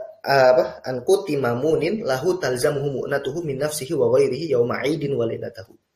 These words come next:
Ya, jadi kebutuhan pokoknya, baik dirinya sendiri maupun orang lain yang dia wajib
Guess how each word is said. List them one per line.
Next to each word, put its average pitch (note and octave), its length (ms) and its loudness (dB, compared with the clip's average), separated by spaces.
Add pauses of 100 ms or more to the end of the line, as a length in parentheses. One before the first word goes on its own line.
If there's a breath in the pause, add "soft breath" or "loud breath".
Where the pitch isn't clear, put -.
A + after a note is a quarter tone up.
(640)
Ya, A2 240 0 (400 loud breath)
jadi C#3 480 -2
kebutuhan C3+ 560 2
pokoknya, B2+ 720 -2 (600)
baik B2 320 4
dirinya A#2+ 320 2
sendiri A2 560 -2
maupun A#2+ 560 0
orang A2 320 -2
lain A#2+ 240 -2
yang C#3 320 2
dia B2+ 240 4
wajib D3+ 400 4